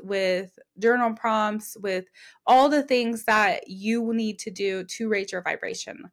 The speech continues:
Seven-week molecule, m-, module where you will go through on your own at home, but then you will meet with me once a week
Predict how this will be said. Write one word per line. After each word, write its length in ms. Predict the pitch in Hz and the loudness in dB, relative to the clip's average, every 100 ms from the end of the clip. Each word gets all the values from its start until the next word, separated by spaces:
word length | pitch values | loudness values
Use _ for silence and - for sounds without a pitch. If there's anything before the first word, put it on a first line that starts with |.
| _ - _ | _ -20 _
Seven-week 640 | - 247 247 269 254 233 | 0 2 4 2 0 -4
molecule, 640 | 208 196 196 202 208 190 - | -4 -4 -4 -6 -6 -6 -8
m-, 240 | 196 202 - | -10 -10 -10
module 680 | 170 220 220 214 196 190 170 | 0 2 2 2 -2 -2 -2
where 180 | 208 196 | -2 -2
you 480 | 190 196 233 254 262 | -4 -2 0 0 -2
will 480 | 220 214 208 202 | 0 2 4 2
go 260 | 202 196 196 | 0 0 -2
through 480 | 202 190 175 175 190 _ | -2 -4 -2 -4 -8 _
on 240 | 240 349 | 4 4
your 120 | 359 - | 4 2
own 220 | 302 285 | 2 2
at 200 | 226 - | 0 0
home, 440 | 226 247 170 - _ - - - | -2 -2 -4 -8 _ -20 -20 -4
but 140 | - 233 | 0 2
then 200 | 262 254 | 4 2
you 100 | 247 | 2
will 120 | 247 | 2
meet 200 | 254 285 | 4 2
with 180 | 277 277 | 2 0
me 100 | 254 | -2
once 280 | 226 226 226 | -2 -2 -4
a 80 | |
week 540 | 226 330 254 196 - | -2 0 0 0 -6